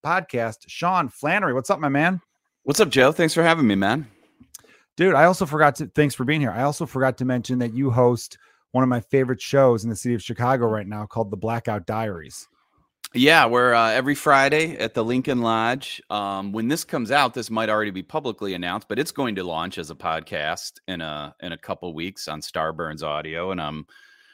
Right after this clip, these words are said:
Speaker 2: real excited about that. But yeah, you always do great at the show. It's, it's a real fun show where people tell true drinking stories with photos from the events.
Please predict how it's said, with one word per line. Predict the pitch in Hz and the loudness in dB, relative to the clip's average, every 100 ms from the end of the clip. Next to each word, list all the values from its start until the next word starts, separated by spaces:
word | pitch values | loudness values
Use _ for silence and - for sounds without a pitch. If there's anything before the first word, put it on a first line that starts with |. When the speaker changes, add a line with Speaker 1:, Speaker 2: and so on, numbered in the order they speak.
| _ | _
Speaker 2:
real | - 101 87 | -4 -2 -2
excited | - 87 82 82 | -2 -2 -2 -4
about | 80 80 | -4 -4
that. | 92 92 - | -2 -2 -2
But | 80 78 | -4 -4
yeah, | 131 143 | 2 2
you | 139 170 | 6 6
always | 147 139 | 6 4
do | 110 | -2
great | 87 90 78 | -6 -6 -8
at | - | -12
the | |
show. | 80 76 73 | -12 -10 -10
It's, | 85 | -10
it's | - 98 | -10 -10
a | 101 | -4
real | 107 | -4
fun | - 120 | 0 0
show | - 110 | 0 -2
where | 92 | -2
people | - 120 101 | -6 -8 -8
tell | - 95 | -6 -6
true | - 233 | -2 0
drinking | 180 196 165 135 | 2 0 0 -4
stories | - 117 107 98 | -4 -4 -4 -6
with | 110 120 | -8 -10
photos | - 131 113 104 - | -4 -4 -2 -4 -6
from | 110 95 | -8 -8
the | 85 | -8
events. | 78 80 - - | -8 -10 -10 -16